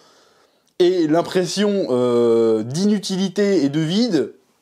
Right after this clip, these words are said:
bah, elle a été renforcée par la seconde partie de l'épisode, qui est même pas la seconde partie de l'épisode en réalité, qui est les dix dernières minutes de l'épisode.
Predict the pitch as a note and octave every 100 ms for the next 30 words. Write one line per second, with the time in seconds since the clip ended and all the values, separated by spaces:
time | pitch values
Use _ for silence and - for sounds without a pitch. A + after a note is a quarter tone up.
0 | _ _ - - - D3+ F3 G#3 F#3+ F#3
1 | F3 F3+ C#3+ C3+ G3 F#3 G3 E3 F3+ E3
2 | E3 A3+ F#3 F3+ D#4 - D#3 C#3+ C#3 C3+
3 | - E4 C#3+ C3+ C3+ B2+ B2 - - -
4 | F#3+ A3+ C#3+ C3+ E3+ D#3+ D3 D#3+ B3 C4+
5 | D#3 D3+ C#3 C3 A2